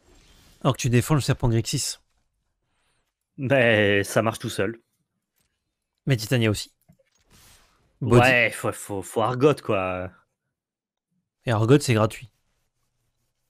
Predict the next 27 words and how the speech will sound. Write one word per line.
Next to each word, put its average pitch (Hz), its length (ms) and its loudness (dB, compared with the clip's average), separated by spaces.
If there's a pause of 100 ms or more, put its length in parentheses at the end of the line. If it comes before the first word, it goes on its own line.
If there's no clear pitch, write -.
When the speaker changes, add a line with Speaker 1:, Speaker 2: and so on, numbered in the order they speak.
(240)
Speaker 1:
Franchement, 156 300 -2
si - 120 -4
on 143 60 0
joue 117 80 -2
des 120 60 -2
Speaker 2:
Ouais, 123 40 0
je - 60 -2
Speaker 1:
Sokenzan, 131 420 2
on 123 80 0
peut 110 100 -6
jouer 101 140 -2
des 101 80 -6
Argot. 110 220 -4 (800)
Speaker 2:
je 98 140 -12
mise 107 180 -8
plus 175 160 -4
sur 127 260 -2
le 113 80 2
fait 135 220 -2
que 104 340 -4
Serpent 113 360 -8
Grixis 104 360 -8
soit 104 280 -6
jouable 107 360 -2
que, 90 420 -6
que 98 100 -10
Titania. 90 540 -10